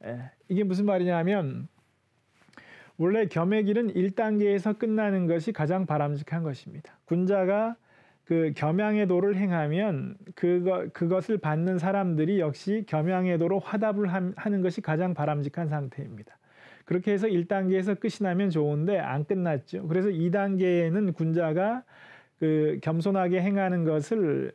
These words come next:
명겸, 노래 부른다고 했습니다. 그 과시하는 것이죠.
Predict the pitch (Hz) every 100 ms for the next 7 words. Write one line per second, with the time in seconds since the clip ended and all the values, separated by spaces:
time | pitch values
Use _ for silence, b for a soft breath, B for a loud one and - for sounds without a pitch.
0 | 156 156 170 196 185 160 151 190 214 185
1 | 180 170 156 175 160 - 139 139 - -
2 | 151 143 - 165 170 202 180 156 139 127
3 | - - 156